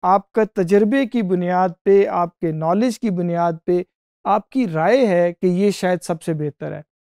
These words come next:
वो बेहतर रहा या नहीं रहा आपका चॉइस, ये पता आपको उस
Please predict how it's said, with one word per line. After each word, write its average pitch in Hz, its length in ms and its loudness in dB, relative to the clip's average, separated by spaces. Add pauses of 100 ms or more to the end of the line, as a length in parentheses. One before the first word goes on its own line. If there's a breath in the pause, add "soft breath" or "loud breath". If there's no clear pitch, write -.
(400)
वो 196 120 2
बेहतर 190 520 0
रहा 185 480 0
या 214 260 2
नहीं 175 460 0
रहा 175 280 2
आपका 170 260 -2
चॉइस, 170 460 -2 (420)
ये 220 200 2
पता 208 320 -2
आपको 190 640 -2
उस 240 320 -12